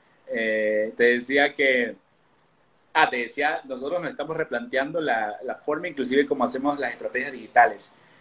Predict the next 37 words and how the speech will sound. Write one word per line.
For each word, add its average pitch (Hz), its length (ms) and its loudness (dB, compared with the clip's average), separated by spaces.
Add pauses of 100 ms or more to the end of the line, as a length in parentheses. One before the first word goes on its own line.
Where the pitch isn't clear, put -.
(180)
eh, 110 460 2
el, 110 180 0
el, 110 340 -2
la, 107 460 6
la 107 100 6
elaboración 107 600 2
de 131 180 6
ellas. 107 260 -2 (300)
Te, 135 220 -4 (200)
acabo 165 300 8
de 226 80 8
sal-, 160 240 2
acabamos 175 420 6
de 220 60 -2
salir, 135 400 0
no 139 140 0
<laughs> - 0 -
yo, 156 200 2
porque 127 280 -2
imagínate, 113 500 -8 (480)
imposible 123 560 0
yo, 117 160 6 (260)
pero 160 200 10
acabamos 175 480 2
de 170 100 -4
salir 165 420 -2
de 165 220 2
seis 190 240 -4
elecciones 165 560 -4
en 135 320 -6
Dominica-, 127 540 0
en 113 100 -12
Dominicana, 113 560 -2
digo, 117 220 -4
en 123 100 -10
Puerto 139 320 0
Rico. 247 320 2